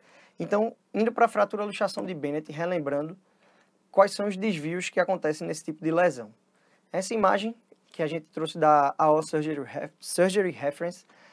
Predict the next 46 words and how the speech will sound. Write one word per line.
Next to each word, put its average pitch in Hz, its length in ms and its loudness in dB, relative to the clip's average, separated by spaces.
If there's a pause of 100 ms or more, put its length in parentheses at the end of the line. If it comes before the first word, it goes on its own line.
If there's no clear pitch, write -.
(180)
é, 143 760 4
é - 80 -6
uma 185 200 2
imagem 175 260 -2
que 185 60 -6
não 233 160 0
pode 190 240 6
sair 180 160 2
da 185 80 2
cabeça 175 300 -2
de 180 80 -10
vocês, 180 360 -8
tá 131 80 -8
certo? 143 260 -8
Ela 170 140 2
traz 170 400 -2
todas 233 320 2
as 220 340 4 (640)
perguntas 180 520 4
que 196 100 -6
podem 170 240 0
ser 175 160 -6
feitas 165 320 -6
em 175 60 -6
relação 175 320 -4
a 156 40 -4
esse 156 120 -8
assunto. - 380 -8 (540)
Primeiro, 180 440 2 (720)
o 190 60 -4
que 214 140 4
é 208 40 10
a 220 80 6
fratura 208 380 0
luxação 196 360 -2
de 202 60 -4
Bennett? 135 400 -4 (100)
É 160 60 -4
uma 180 100 2
fratura 190 440 2
articular 185 640 0 (260)
na 196 200 4
base 170 460 6
do 190 120 -2
primeiro 175 320 -2
metacarpo. 170 640 -6